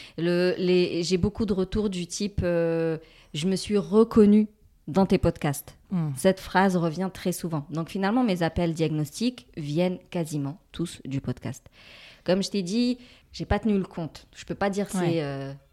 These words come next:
Speaker 1: sur tant d'appels, euh, il y a tant de personnes, euh,
Speaker 2: Hmm.
Speaker 1: mais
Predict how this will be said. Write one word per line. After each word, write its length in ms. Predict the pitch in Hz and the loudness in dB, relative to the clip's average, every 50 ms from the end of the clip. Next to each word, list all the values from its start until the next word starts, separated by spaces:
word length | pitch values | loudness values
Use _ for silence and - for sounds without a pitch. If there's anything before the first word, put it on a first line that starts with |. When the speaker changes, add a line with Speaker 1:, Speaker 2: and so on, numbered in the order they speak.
| _ | _
Speaker 1:
sur 260 | _ - - - 147 - | _ -16 -14 -14 -14 -10
tant 220 | - 190 175 175 | -8 -6 -6 -4
d'appels, 560 | 170 175 160 156 - 160 165 170 170 170 147 | -2 -4 -4 -4 -2 -2 -2 -2 -2 -2 -2
euh, 140 | 139 135 135 | -4 -4 -6
il 60 | 135 | -4
y 60 | 139 | -4
a 60 | 139 139 | -6 -6
tant 180 | - - 170 | -6 -8 -6
de 60 | 165 | -4
personnes, 560 | - 160 156 - - - 151 151 156 160 160 151 | -4 -4 -4 -6 -8 -8 -6 -4 -4 -6 -6 -6
euh, 500 | 139 135 131 131 135 131 135 85 - - | -8 -8 -8 -8 -8 -8 -8 -6 -2 0
Speaker 2:
Hmm. 300 | 214 208 202 190 180 170 170 170 - - - | 2 2 2 2 2 0 -2 -6 -8 -10 -4
Speaker 1:
mais 340 | 175 180 196 214 233 226 233 | 0 2 4 4 2 2 -2